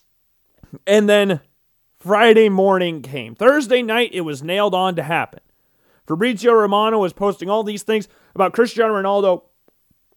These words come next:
joining up with Pep Guardiola and Manchester City. And then Friday morning comes, <laughs> and then we have a completely different reign of, or not very, I don't know what you wanna call it. I'm just too really excited <laughs> right now to really understand what really happened on Friday,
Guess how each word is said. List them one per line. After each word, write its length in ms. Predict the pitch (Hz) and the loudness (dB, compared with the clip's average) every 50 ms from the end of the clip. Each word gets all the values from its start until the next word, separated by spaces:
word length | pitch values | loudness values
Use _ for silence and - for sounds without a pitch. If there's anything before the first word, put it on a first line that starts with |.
| _ _ _ | _ _ _
joining 340 | - - 185 202 214 214 202 | -4 -2 0 0 2 0 0
up 240 | 196 196 190 - - | 0 0 -2 -2 -4
with 200 | 135 139 139 - | -4 -6 -6 -4
Pep 240 | - 180 175 - - | -4 -6 -6 -4 -2
Guardiola 640 | 165 170 165 160 160 160 156 156 156 156 143 - _ _ - | 0 0 2 2 2 2 2 2 2 2 0 -2 _ _ -6
and 360 | 143 147 151 147 147 139 143 | -4 -4 -4 -4 -4 -6 -4
Manchester 680 | 147 156 160 160 151 - - 156 147 139 - - 135 | -2 -2 -2 -2 -4 -4 -4 -4 -4 -4 -4 -6 -8
City. 480 | 127 - - - 127 120 113 104 104 - _ _ _ _ _ _ _ _ _ _ _ _ _ _ _ _ _ _ | -8 -8 -10 -10 -8 -8 -8 -8 -10 -14 _ _ _ _ _ _ _ _ _ _ _ _ _ _ _ _ _ _
And 160 | - 185 196 | -2 0 0
then 180 | 196 196 190 175 | 2 2 0 -2
Friday 540 | - - 180 208 226 240 233 220 220 220 220 | -4 0 2 2 2 2 2 2 2 2 2
morning 600 | 202 185 180 180 196 208 202 190 165 135 120 120 | 2 2 4 6 6 6 4 4 0 -2 -4 -8
comes, 500 | - 135 143 117 110 104 104 - - - - | -10 -10 -10 -10 -10 -12 -14 -14 -14 -6 0
<laughs> 40 | - 269 220 - - 240 214 - - | 2 2 2 2 0 -2 -2 -2 -2
and 100 | 214 196 | -2 0
then 160 | 180 170 170 | 2 2 2
we 120 | 202 220 208 | 2 4 4
have 220 | 196 190 180 - - - _ _ _ | 4 4 2 0 -4 -20 _ _ _
a 180 | - 208 220 214 | 2 4 4 4
completely 1040 | 165 208 214 196 170 - - 180 190 208 240 262 247 233 185 180 185 165 135 - _ _ _ _ - - | 4 0 -4 -4 -6 -8 -6 -4 0 2 4 4 4 2 -2 -4 -4 -4 -4 -6 _ _ _ _ -8 -4
different 520 | 143 190 196 185 175 185 185 185 175 - _ _ _ _ _ _ - - - | 0 0 0 0 0 0 0 0 -2 -6 _ _ _ _ _ _ -20 -20 -14
reign 480 | - 185 175 180 202 214 214 214 208 190 | -8 -2 2 4 4 4 4 2 0 0
of, 160 | 175 165 175 | 0 2 2
or 160 | 180 196 196 | 2 2 4
not 240 | 190 240 254 220 208 | 4 4 2 2 2
very, 160 | 220 214 160 - - 147 - | 0 -2 -2 -4 -10 -10 -4
I 60 | - | -2
don't 140 | 254 240 196 | 0 0 0
know 100 | 160 156 | 0 0
what 80 | 165 143 | -2 -2
you 80 | 151 | -2
wanna 160 | 160 160 165 | -2 -4 -4
call 220 | 160 - 226 240 226 | -2 0 0 0 0
it. 20 | |
I'm 60 | 190 | -2
just 120 | 165 - - | -4 -4 0
too 140 | 202 180 175 | 2 2 4
really 220 | 175 175 175 170 | 4 2 2 0
excited 320 | 170 - 220 220 269 262 | -2 0 2 2 2 2
<laughs> 20 | 220 | 2
right 180 | 185 160 - - | 0 -2 -2 2
now 100 | - 226 | 4 4
to 160 | 208 - - | 4 2 2
really 240 | 233 202 - - 233 | -2 -2 0 0 0
understand 480 | 208 202 190 170 - - 202 202 196 185 | 0 0 0 -2 0 0 0 0 2 2
what 140 | 180 175 175 | 2 2 2
really 240 | 185 185 175 165 | 2 0 0 0
happened 420 | 160 180 202 240 254 - 202 160 160 | 0 0 0 0 0 -2 -4 -6 -6
on 120 | 147 135 | -6 -8
Friday, 500 | - - 131 117 110 107 110 120 139 - | -6 -6 -4 -4 -4 -4 -4 -4 -4 -6